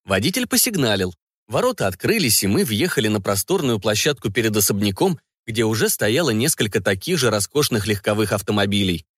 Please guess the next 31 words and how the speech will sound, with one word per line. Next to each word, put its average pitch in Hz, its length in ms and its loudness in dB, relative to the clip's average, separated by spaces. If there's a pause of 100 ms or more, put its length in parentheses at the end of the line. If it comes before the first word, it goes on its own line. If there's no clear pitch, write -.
(260)
Похоже, 220 400 0
что - 180 -2
мне 190 140 2
предстояла 160 540 0
встреча 185 480 -2 (160)
с - 140 -6
теми, 165 260 2
кого 110 300 0
во 117 100 2
всех 147 300 -2
странах 131 420 0
называют 123 520 2
истеблишментом. 95 960 -2 (500)
Свенсон, 104 560 -2
до 104 80 0
этого 107 300 0
сидевший 107 480 0
рядом 104 240 0
со 104 180 0
мной 107 260 2
и - 20 0
болтавший 104 520 0
всякую 104 380 0
чепуху 110 440 -2
о 98 80 2
погоде 104 440 0
и 107 60 2
рыбалке, 101 520 0 (240)
сразу 190 360 0
стал 180 200 0
серьезным. 92 640 0